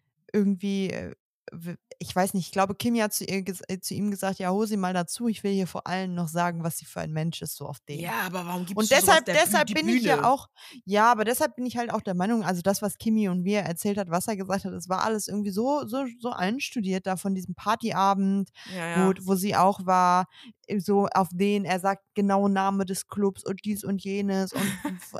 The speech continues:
Speaker 1: da, bla, und es war alles so
Speaker 2: Aber wie geil war die
Speaker 1: Also
Speaker 2: Produktion, bitte? Kimi redet, macht sie die ganze Zeit schlecht und Dominik schwärmt <laughs> die ganze Zeit von ihr.
Speaker 1: Oh,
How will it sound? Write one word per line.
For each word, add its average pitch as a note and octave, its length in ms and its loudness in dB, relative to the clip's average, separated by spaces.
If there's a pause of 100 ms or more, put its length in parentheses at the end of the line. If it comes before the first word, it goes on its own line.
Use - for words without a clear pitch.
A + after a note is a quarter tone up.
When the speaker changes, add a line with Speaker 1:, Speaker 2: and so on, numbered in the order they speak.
Speaker 1:
da, G3 440 2
bla, F#3+ 400 4
und F#3+ 80 2
es - 160 -4
war G3 120 0
alles A3 260 2
so G#3+ 260 4 (1200)
Speaker 2:
Aber G#4+ 320 6
wie G4 120 8
geil G4+ 280 6
war F#4+ 140 10
die A3+ 80 8
Speaker 1:
Also A3 60 4
Speaker 2:
Produktion, E4 680 2
bitte? A4 260 -2 (440)
Kimi D#4+ 300 2
redet, C#4 380 0
macht B3 200 -6
sie C#4 80 -6
die A#3+ 60 -6
ganze A#3+ 260 -2
Zeit B3+ 100 -8
schlecht - 300 -6
und - 160 -10
Dominik C4+ 400 -8
schwärmt - 560 -12 (220)
<laughs> - 360 -8
die - 220 -12
ganze C4 320 -8
Zeit - 320 -10
von - 260 -14
ihr. B3 240 -14
Speaker 1:
Oh, B3 340 6